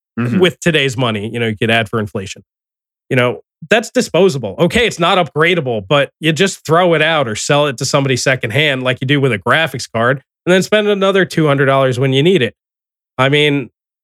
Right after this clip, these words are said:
Speaker 2: is that really worse than what you have now? No, it's what you have now, but you get
Speaker 1: Yeah.
Speaker 2: everything
Speaker 1: Yeah.
Speaker 2: at one
Speaker 1: <laughs>
Speaker 2: price.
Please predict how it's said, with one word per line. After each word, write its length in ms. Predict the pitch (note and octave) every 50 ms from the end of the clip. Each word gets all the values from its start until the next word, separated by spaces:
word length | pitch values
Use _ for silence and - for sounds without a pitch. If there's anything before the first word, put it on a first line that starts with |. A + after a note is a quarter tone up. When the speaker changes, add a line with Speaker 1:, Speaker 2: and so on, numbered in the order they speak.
| _ _ _ _ _ _ - -
Speaker 2:
is 140 | E3+ D3
that 220 | F3 F#3 F#3+ F3 D3+
really 360 | D#3+ E3 F#3 F#3 F3 E3 D#3+
worse 380 | C3 B2+ C#3+ C#3+ D#3+ E3+ D#3+ -
than 100 | F#3+ E3
what 160 | E3 E3 -
you 80 | F3+ D#3+
have 260 | D3 D#3+ D#3 C#3 B2
now? 340 | B2+ C3 C3+ D3 E3+ F#3 D#3 -
No, 260 | F#3+ A#3 C#4 A3 F3+
it's 180 | D#3 C3+ C3 -
what 240 | C3+ F3 G#3+ - -
you 100 | A3 F3
have 240 | G3 G3+ F#3 D3+
now, 240 | D#3 F#3 G#3+ F3+ E3
but 220 | C#3+ C#3+ D#3 D#3 -
you 60 | D#3+ D3+ B2+ -
get 140 | F3+ F#3
Speaker 1:
Yeah. 40 | F#3+ F#3+
Speaker 2:
everything 560 | E3 D3 D3 A#2+ - D#3 C#3+ D3 D#3 D#3+ D#3 _ _ _ _ _ -
Speaker 1:
Yeah. 220 | A2 A#2 A2+ G#2 F#3+
Speaker 2:
at 120 | F#3 E3
one 220 | E3 G3 G3 G3
Speaker 1:
<laughs> 80 | - -
Speaker 2:
price. 520 | - C4+ G3 D#3 C3 - - - - -